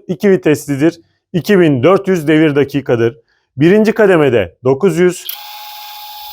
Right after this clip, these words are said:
ikinci kademede bin dört yüz, üçüncü kademede iki bin dört yüz devir dakikada çalışmaktadır.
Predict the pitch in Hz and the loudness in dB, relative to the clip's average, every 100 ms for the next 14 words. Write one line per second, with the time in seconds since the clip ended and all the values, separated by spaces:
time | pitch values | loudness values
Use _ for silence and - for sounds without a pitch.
0 | - _ - - 156 214 196 214 220 180 | -20 _ -6 -2 2 2 2 2 2 2
1 | 151 113 92 92 175 202 196 190 190 185 | 2 0 -2 -2 0 4 2 2 0 0
2 | - - - - 98 101 202 101 101 101 | -4 -14 -12 -10 -10 -12 -10 -10 -8 -8
3 | 101 101 101 101 101 101 101 - _ - | -6 -6 -4 -4 -4 -4 -6 -8 _ -14
4 | - 147 - 202 196 226 202 165 143 135 | -4 -2 2 2 2 2 2 2 2 0
5 | 143 147 202 190 190 220 214 165 165 156 | -2 -4 0 2 2 2 0 -2 0 2
6 | 143 143 151 143 147 143 135 110 - 107 | 0 -2 -4 -2 0 0 -2 -2 -4 -6
7 | - 95 95 | -6 -8 -8